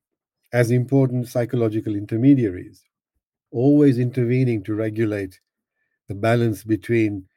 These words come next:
personal satisfaction or personal distress. And, you know, and this kind of work chimes with an emerging body of ethnographic research around the world, which are very, very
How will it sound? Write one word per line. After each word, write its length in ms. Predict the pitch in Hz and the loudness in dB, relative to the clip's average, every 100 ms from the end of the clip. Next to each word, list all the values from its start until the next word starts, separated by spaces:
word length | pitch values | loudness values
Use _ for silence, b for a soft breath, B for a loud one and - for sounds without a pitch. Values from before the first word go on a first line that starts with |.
| _ | _
personal 400 | - 113 - 110 | -2 -2 -2 -6
satisfaction 1000 | 95 101 95 95 135 143 - 147 143 139 - _ _ _ | -4 -6 -8 -6 -2 -2 0 2 2 2 -4 _ _ _
or 140 | 120 | -6
personal 640 | 95 117 110 - 113 107 98 _ 101 | -4 -2 -2 -2 -4 -4 -6 _ -6
distress. 760 | 104 - - 101 82 - - _ _ _ _ _ _ _ _ | -6 -4 -4 -4 -4 -16 -20 _ _ _ _ _ _ _ _
And, 220 | 131 127 151 | 0 2 4
you 120 | 143 | 4
know, 100 | 120 | 4
and 160 | 120 | 2
this 160 | 135 135 | 2 0
kind 240 | - 127 | -2 -2
of 120 | 120 104 | -2 -2
work 360 | 127 127 127 | -2 -2 -2
chimes 680 | - - 127 147 147 123 101 | -12 -6 -2 2 2 2 0
with 380 | 95 90 90 _ _ _ _ - | -6 -8 -12 _ _ _ _ -10
an 180 | 160 123 | -4 0
emerging 640 | 120 113 123 127 110 107 | 2 2 0 0 -2 -4
body 320 | 110 113 110 | -4 -4 -4
of 260 | 104 95 - _ _ - | -6 -8 -16 _ _ -12
ethnographic 540 | 107 123 101 104 107 95 | -8 -6 -4 -4 -4 -4
research 480 | 120 - - 98 | -2 -2 -4 -4
around 360 | 95 98 104 101 | -4 -4 -2 -2
the 100 | 95 | -2
world, 440 | 131 175 101 107 - _ _ - | 0 0 -2 -6 -12 _ _ -10
which 240 | 117 113 | -4 -2
are 60 | 120 | -2
very, 360 | 107 131 147 | 2 6 8
very 400 | 131 123 117 110 | 6 4 0 -2